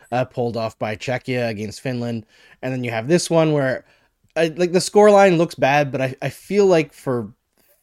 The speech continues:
fifty minutes of this game or more, it was a really, really tight, well-fought game by both teams with very contrasting styles, right? You, you look at the American lineup, and especially at forward,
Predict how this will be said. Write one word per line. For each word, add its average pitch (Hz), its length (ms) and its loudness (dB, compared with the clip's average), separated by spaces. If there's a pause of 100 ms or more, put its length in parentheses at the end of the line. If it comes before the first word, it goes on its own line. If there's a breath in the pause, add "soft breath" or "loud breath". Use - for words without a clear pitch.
fifty 165 340 2
minutes 131 340 -4
of 131 60 -4
this 117 160 -6
game 113 340 -6
or 110 80 -8
more, 107 520 -6
it 123 80 -6
was 113 160 -8
a 107 80 -8
really, 123 420 -6
really 113 300 -6
tight, 107 400 -12 (420 soft breath)
well-fought 117 720 0
game 110 340 -10
by 98 140 -6
both 113 360 -10
teams 104 480 -10 (340 soft breath)
with 143 160 -2
very 190 180 4
contrasting 156 800 -2
styles, 104 640 -4
right? 127 260 -6
You, 151 180 -6
you 151 140 0
look 190 220 4
at 160 180 2 (480 soft breath)
the 143 140 0
American 147 540 0
lineup, 127 360 -2
and 117 80 -12
especially 151 440 -2
at - 160 0
forward, 120 560 -2